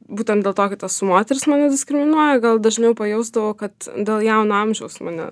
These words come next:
dažniau diskriminuodavo, bet turbūt gali būt, kad buvo tai susiję. Em, bet, aišku, mačiau dar labai žiūrėdama į draugės aplinkui ir dabar matau, kadangi kažką jau darau pati ir, ir matau, kad daug, e,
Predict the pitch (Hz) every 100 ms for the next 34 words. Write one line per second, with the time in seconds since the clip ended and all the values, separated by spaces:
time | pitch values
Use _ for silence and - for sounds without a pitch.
0 | 208 - 185 202 202 220 185 - - 185
1 | 180 175 185 233 247 202 - 240 254 240
2 | 233 247 208 220 233 220 247 233 214 220
3 | 196 - 190 - - - 185 226 _ -
4 | - - - - _ - 208 208 202 190
5 | 190 - - - _ _ _ - - _
6 | _ _ - 202 233 233 - 254 254 247
7 | 220 208 240 247 226 190 - - 220 208
8 | 247 214 220 226 214 196 190 185 208 285
9 | 294 277 269 294 302 - 302 262 214 185
10 | 240 320 311 311 302 262 233 226 214 202
11 | - 220 196 208 226 - - 254 277 254
12 | 208 120 202 208 202 226 214 196 185 226
13 | 254 254 - - 202